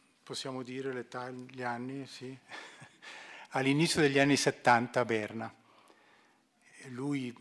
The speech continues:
mm, svolgeva dei, delle ricerche per, eh, nell'ambito dei trasporti ed era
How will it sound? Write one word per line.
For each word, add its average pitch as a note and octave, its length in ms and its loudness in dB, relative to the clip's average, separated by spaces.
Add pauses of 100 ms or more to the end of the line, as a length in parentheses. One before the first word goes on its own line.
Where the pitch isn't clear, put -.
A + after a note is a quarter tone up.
(140)
mm, B2 280 -14
svolgeva B2 760 0
dei, G#2+ 480 -4 (1500)
delle A#2+ 500 -8
ricerche B2 800 0 (920)
per, A2+ 320 -4
eh, A2+ 1500 -14
nell'ambito B2 500 -10
dei A#2 120 -6
trasporti C#3 840 -6 (1160)
ed B2 200 -8
era B2 560 2